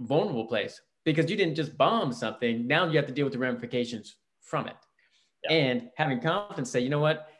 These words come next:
Speaker 1: This is worth the risk. This is worth my time." And I think it's when you put it into that context, as your story articulates, I think, and even what I talk about with the readers as well, this is about you. At the end of the day, this is your story.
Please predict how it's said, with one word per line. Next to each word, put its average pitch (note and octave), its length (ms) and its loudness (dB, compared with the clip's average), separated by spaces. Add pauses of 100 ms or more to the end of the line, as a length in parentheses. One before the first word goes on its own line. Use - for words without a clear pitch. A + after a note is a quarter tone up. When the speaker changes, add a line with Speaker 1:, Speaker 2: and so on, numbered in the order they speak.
(100)
Speaker 1:
This D#3+ 320 2
is D#3 220 0
worth C#3 380 0
the A#2+ 100 -2
risk. - 360 -6 (720)
This E3 240 -2
is D3 160 0
worth C3+ 320 -2
my A#2 180 0
time." B2+ 480 -6 (560)
And D#3 100 4
I D#3 80 4
think A#3+ 220 0
it's - 240 -2 (540)
when E3+ 220 4
you D#3+ 100 2
put G#3+ 260 -2
it G3+ 80 2
into D3+ 160 -2
that B2+ 240 4
context, F3 580 -2
as A#2 80 -6
your D3+ 140 -2
story D3+ 600 0 (320)
articulates, B2 680 0
I C3 100 4
think, C3 260 -4
and B2+ 120 0
even C3 160 -2
what B2 100 2
I A2+ 80 2
talk C3+ 240 -2
about A#2 220 0
with - 160 -18
the A2 160 -4
readers C3 380 -4
as G2+ 140 -14
well, D#3+ 340 4 (200)
this C#4 220 0
is F#3 80 -2
about A#2+ 340 2
you. - 180 -6 (720)
At A2+ 180 -6
the D3+ 120 -2
end A3+ 80 -2
of D#3 60 -6
the C3 80 -2 (100)
day, B2+ 340 4
this E3+ 220 -6
is A#2+ 240 -6
your C3+ 180 -4
story. C#3 560 -6